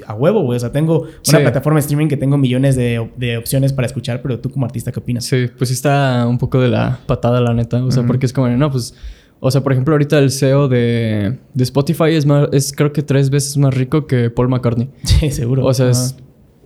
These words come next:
Speaker 2: es estúpidamente rico. O
Speaker 1: Ujú.
Speaker 2: sea, y es como, "Guau, o sea, qué pedo". O sea, obviamente como consumidor, pues es como, "No mames, tengo acceso a millones de canciones", ¿no?
Speaker 1: Ajá.
Speaker 2: Pero sí para, en cuestión del artista, sí es como, "No mames", o sea, pues es como regalar tu trabajo,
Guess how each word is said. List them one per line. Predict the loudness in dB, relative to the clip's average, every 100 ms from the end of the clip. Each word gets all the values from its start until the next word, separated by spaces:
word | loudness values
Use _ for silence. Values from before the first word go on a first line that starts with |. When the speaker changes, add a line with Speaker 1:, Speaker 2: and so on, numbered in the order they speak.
| -20 -20 _ -6
Speaker 2:
es | -4 -4 -8 -2
estúpidamente | -2 -2 -2 0 2 2
rico. | 0 0 -2
O | -2
Speaker 1:
Ujú. | 0
Speaker 2:
sea, | 2 2 0 -4 -10 _ -10
y | -4
es | 0
como, | 0 0 0
"Guau, | 0 2 0 -2
o | -4
sea, | 0 0
qué | 0
pedo". | 0 2 2
O |
sea, | 0 0 0 2
obviamente | 2 2 2 2
como | 2
consumidor, | 2 4 4 2 0
pues | 0 -2
es | 0
como, | 0
"No | 0
mames, | 0 -2 -2
tengo | 0 2 2
acceso | 0 -2 0 0
a | 0 0
millones | 2 2 2 0 0
de | 0
canciones", | 0 2 2
¿no? | 0 -2
Speaker 1:
Ajá. | -4 -6 -8 -10 -14 -16 -2
Speaker 2:
Pero | 0 2
sí | 2
para, | 2 2 2 2
en | 0
cuestión | -2 0 0
del | 2
artista, | -2 -2 -2
sí | -2
es | 0
como, | 0
"No | 0 0
mames", | -2 -2
o | -2
sea, | 0 0 0 -6 -20 _ -20 -20 _ _ _ -2
pues | 0
es | 0
como | 0 2
regalar | 2 2 0
tu | -2
trabajo, | -2 0 0 -4 -6